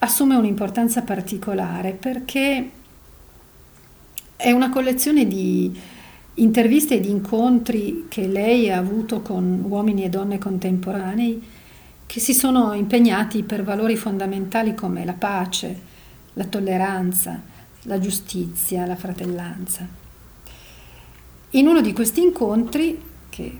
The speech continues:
Piera Egidi Bouchard ha pubblicato nel suo libro, eh, lei ci ricorda, eh, la sua amicizia e la sua collaborazione letteraria con Marina Jarre,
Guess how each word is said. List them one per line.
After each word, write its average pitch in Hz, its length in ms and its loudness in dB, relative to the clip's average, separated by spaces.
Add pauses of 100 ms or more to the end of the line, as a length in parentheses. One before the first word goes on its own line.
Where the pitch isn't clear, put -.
(100)
Piera 175 420 -8
Egidi 196 340 -6
Bouchard 190 340 0
ha 175 60 -2
pubblicato 185 720 -6
nel 180 180 -6
suo 320 200 -4
libro, 247 580 -2 (880)
eh, 247 720 2
lei 311 220 8
ci - 140 2
ricorda, 233 880 2 (640)
eh, 226 320 0
la 277 120 2
sua 320 220 2
amicizia 247 580 4
e - 20 -4
la 233 80 -2
sua 277 220 -2
collaborazione 330 800 0
letteraria 247 640 0
con 214 240 -2
Marina 214 380 0
Jarre, 190 600 -2